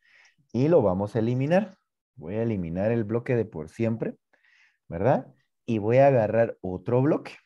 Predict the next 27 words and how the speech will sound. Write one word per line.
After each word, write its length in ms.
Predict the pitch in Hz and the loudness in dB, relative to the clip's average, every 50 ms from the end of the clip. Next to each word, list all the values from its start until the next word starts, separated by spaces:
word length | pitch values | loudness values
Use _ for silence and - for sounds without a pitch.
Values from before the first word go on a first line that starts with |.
| _ _ | _ _
miren, 380 | - 98 123 151 180 - - - - | -8 -6 -6 -6 -8 -10 -14 -16 -14
que 60 | - | -14
está 180 | - - 110 107 | -8 -4 -2 -2
en 100 | 117 117 | 0 2
control. 560 | 127 135 139 131 165 165 180 285 - - - _ _ _ _ _ _ _ _ _ _ _ _ _ _ _ _ _ _ _ _ _ _ _ | 2 2 2 4 4 4 4 4 0 -8 -18 _ _ _ _ _ _ _ _ _ _ _ _ _ _ _ _ _ _ _ _ _ _ _
¿Sí? 360 | - 127 151 - - - - _ _ _ _ _ | -4 -4 -4 -4 -6 -14 -20 _ _ _ _ _
Está 180 | _ _ - | _ _ -8
en 100 | 90 95 | -8 -4
control. 520 | 92 117 120 117 123 131 147 170 220 - - _ _ _ - - - _ _ _ _ _ _ _ _ _ _ | -2 -4 -4 0 2 2 2 0 0 -6 -16 _ _ _ -20 -20 -20 _ _ _ _ _ _ _ _ _ _
Y 180 | - 160 190 214 | 2 4 4 4
aquí 260 | 208 202 - 156 151 | 4 4 4 4 6
abajito, 600 | 143 139 139 135 139 - 120 - - 160 208 - - _ _ | 8 8 8 6 4 2 -2 -2 0 0 -2 -2 -4 _ _
miren, 340 | - 107 107 120 156 165 - - | -4 -2 -2 -2 -2 -4 -8 -12
aquí 160 | 123 - 101 | -12 -8 -6
está 240 | 104 101 - - 113 | -6 -2 2 2 4
el 80 | 113 113 | 4 4
de 80 | 120 | 2
esperar 400 | 113 117 - - 87 92 98 101 | 0 0 -2 -2 2 2 2 2
un, 260 | 107 110 113 117 117 110 - - _ _ | 2 0 -2 -2 -4 -6 -8 -16 _ _
un 180 | 95 110 113 110 | -8 -8 -6 -2
segundo, 600 | - 123 120 135 143 147 143 139 127 135 135 123 | 0 0 2 2 2 2 2 2 2 2 2 0
repetir 540 | 107 98 - - 85 - - 87 80 80 | 0 -4 -6 -8 -10 -10 -8 -8 -6 -4
diez 260 | 87 95 101 101 98 - | -2 0 0 0 2 4
veces, 520 | 127 131 131 131 131 127 123 123 - - | 6 6 6 4 4 0 -2 -2 -2 -6
repetir 480 | - 80 - - 71 - - 92 90 - | -10 -12 -12 -12 -10 -6 -4 -4 -4 0
por 180 | - 117 117 107 | 0 0 2 2
siempre. 560 | - 143 135 131 131 127 139 139 139 139 | 4 4 4 4 4 2 0 0 -2 -4